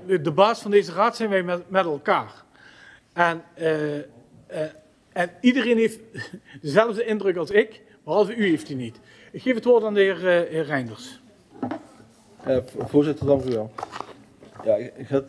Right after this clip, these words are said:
Speaker 2: zijn niet direct vragen gesteld en dat is een ander, ik zou niet eigenlijk veel hoeven te zeggen, maar ik wil toch wel even proberen samen te vatten. De heer Collet heeft het gezegd. In ieder geval dank, eh, eh, voor, voor het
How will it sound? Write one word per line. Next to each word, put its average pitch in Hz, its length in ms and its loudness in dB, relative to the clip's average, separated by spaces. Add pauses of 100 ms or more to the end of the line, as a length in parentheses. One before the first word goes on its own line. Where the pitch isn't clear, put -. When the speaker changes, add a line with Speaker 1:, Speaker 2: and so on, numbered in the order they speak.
Speaker 2:
zijn 143 220 4
niet 143 160 0
direct 143 280 0
vragen 139 420 2
gesteld 131 420 0
en 113 300 -8
dat 117 120 -6 (120)
is 110 140 -12
een 113 100 -14
ander, 117 380 -2
ik - 80 -14
zou 123 180 0
niet 120 140 -2
eigenlijk 113 280 0
veel 117 180 2
hoeven 110 200 -4
te 107 80 -6
zeggen, 127 200 -2
maar 127 80 -2
ik 107 60 -6
wil 127 120 2
toch 120 180 -2
wel 113 140 2
even 107 440 -8
proberen 110 320 2
samen 127 320 2
te 127 100 -14
vatten. 123 460 -2
De 117 80 -4
heer 113 200 0
Collet 120 240 2
heeft 123 240 2
het 107 120 -10
gezegd. 120 360 0 (760)
In 117 60 -2
ieder 120 160 2
geval 120 180 4
dank, 131 340 2
eh, 113 420 -4
eh, 110 360 -8
voor, 117 240 -4
voor 110 240 -2
het 107 100 2